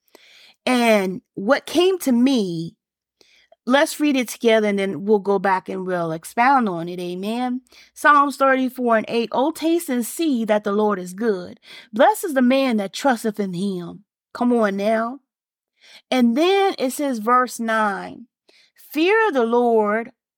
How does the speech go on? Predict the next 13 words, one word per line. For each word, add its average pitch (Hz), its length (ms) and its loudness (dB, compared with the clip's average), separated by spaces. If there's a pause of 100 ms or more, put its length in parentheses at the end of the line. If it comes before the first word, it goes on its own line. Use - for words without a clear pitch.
(140)
ye 277 420 0
his 285 320 -4
saints, - 880 -4 (420)
for 277 240 0
there 277 440 0
is 262 140 -2
no 294 240 4
want 277 420 2 (100)
in 247 300 0
them 214 420 2
that 285 320 0
fear 339 300 -4
him." 165 400 -8